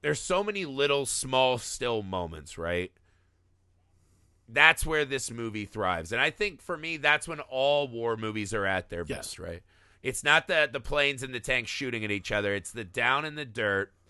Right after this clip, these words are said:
Speaker 1: You are staring into the eyes of another human being and deciding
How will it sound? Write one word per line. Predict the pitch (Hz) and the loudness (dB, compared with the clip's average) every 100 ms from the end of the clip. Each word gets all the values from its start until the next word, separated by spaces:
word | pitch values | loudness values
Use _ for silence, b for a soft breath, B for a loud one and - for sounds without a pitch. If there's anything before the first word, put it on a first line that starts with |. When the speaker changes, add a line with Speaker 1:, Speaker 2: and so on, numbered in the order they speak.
| _ _ _ _ _ | _ _ _ _ _
Speaker 1:
You | 85 113 147 | -8 -6 -4
are | 147 | -4
staring | - 143 147 156 147 | -4 -2 0 0 0
into | 143 135 | -4 -4
the | 127 120 | 0 4
eyes | 120 117 104 | 6 4 2
of | 113 | -4
another | 110 104 113 113 | -6 -2 0 0
human | 107 120 113 110 | -4 -6 -8 -10
being | 92 98 98 | -6 -4 -4
and | 98 | -6
deciding | 95 - 107 104 101 101 98 | -10 -8 -2 -2 0 -2 -4